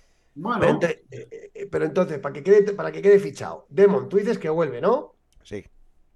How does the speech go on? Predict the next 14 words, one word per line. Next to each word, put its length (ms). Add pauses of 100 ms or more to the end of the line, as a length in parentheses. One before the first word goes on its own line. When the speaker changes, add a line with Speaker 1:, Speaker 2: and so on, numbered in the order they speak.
(340)
Speaker 2:
Vale. 240 (200)
Ángel, 320
¿tú 80
Speaker 3:
Y, 20
Speaker 2:
qué 120
Speaker 3:
y 40
Speaker 2:
dices? 220
¿También 220
Speaker 3:
ojalá, 80
Speaker 2:
dices 160
que 60
vuelve? 160
Speaker 3:
y 40
ojalá 560